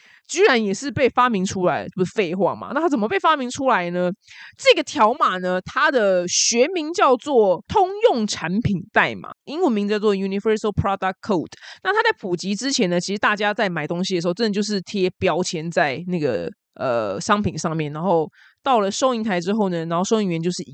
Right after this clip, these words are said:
个一个这样相加，那你知道这样时间就会拖非常非常的久嘛。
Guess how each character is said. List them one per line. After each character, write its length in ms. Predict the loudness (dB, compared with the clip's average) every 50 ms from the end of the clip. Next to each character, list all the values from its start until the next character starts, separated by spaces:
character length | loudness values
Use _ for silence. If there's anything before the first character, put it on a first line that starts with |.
| -2
个 60 | 0 0
一 100 | 0 0
个 160 | -2 -2 -2
这 80 | -2
样 120 | -2 -2 -2
相 280 | -2 -4 -4 -4 -4 -6
加， 200 | -4 -4 -2 0
那 100 | 0 0
你 160 | 0 -2 -2
知 80 | -2 0
道 140 | 0 0 -2 _ _ _
这 80 | -4 0
样 100 | 0 0
时 200 | 0 -2 -4 -4
间 180 | -2 -2 0
就 80 | 0 0
会 40 | 0
拖 200 | 0 -2 -2 0
非 160 | 0 0 -2
常 140 | 0 -2 -2
非 60 | -4
常 80 | -4
的 80 | -4 -6
久 240 | -4 -2 -2 -2 -2
嘛。 180 | -2 -4 -6